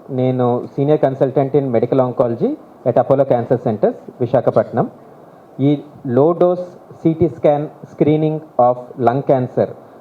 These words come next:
lung life screening, ఆ, ప్రోగ్రామ్ అని అపోలో క్యాన్సర్ సెంటర్స్ ఒక దేశవ్యాప్తమైన ఇనిషియేటివ్ కింద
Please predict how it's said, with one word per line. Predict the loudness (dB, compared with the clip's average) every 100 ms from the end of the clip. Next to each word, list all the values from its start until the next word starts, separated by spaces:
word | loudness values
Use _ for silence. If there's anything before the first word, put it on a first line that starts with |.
| -2
lung | 0 0 -2
life | 2 2 2 -6 -20 -20 -8
screening, | 0 0 0 -6 -2 0
ఆ, | 0
ప్రోగ్రామ్ | 2 0 2 0 0
అని | -2 -4 -8 -20 -6
అపోలో | -2 0 2 0 -2
క్యాన్సర్ | -2 -2 0 -4
సెంటర్స్ | -2 -6 -2 -4 -6 -20 -20 -6 -2
ఒక | 2 2 0
దేశవ్యాప్తమైన | 0 2 4 2 2 2 2 0 0 2 2
ఇనిషియేటివ్ | 0 0 -2 -2 2 2 2 0
కింద | 0 -2